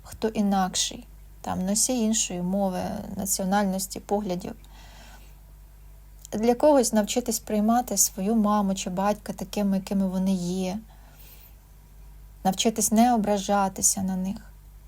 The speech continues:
А хтось це вже пройшов, і його урок зовсім інакший.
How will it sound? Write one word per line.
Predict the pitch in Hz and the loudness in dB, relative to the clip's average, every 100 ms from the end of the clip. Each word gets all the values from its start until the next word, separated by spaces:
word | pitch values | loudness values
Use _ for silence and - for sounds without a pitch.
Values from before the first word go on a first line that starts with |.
| - | -6
А | 240 | -6
хтось | - 349 339 | -2 -2 0
це | - | 2
вже | 277 254 | 2 2
пройшов, | 254 240 226 - 254 175 - - - - - | -2 -2 -2 0 2 0 -2 -20 -20 -18 -4
і | |
його | 214 240 | 0 2
урок | 262 254 277 220 | 2 2 2 0
зовсім | 226 254 247 220 | 2 4 2 0
інакший. | 202 190 196 - - | 0 0 -2 -6 -8